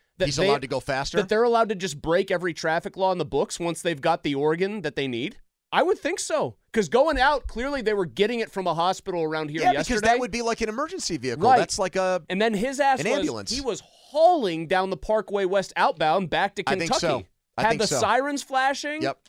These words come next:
Speaker 2: One of my buddies, Ian, Ma-, I'd have to ask my buddy Ian Manzano. He got that job in high school.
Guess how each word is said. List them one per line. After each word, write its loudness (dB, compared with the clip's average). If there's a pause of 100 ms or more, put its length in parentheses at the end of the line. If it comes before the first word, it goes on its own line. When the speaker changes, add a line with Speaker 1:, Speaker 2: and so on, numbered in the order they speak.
(640)
Speaker 2:
One -2
of -2
my 0
buddies, 0
Ian, -4
Ma-, -6
I'd 0
have -2
to -4
ask -4
my -6
buddy -6
Ian -6
Manzano. -8
He -8
got -6
that -4
job -4
in -10
high -6
school. -10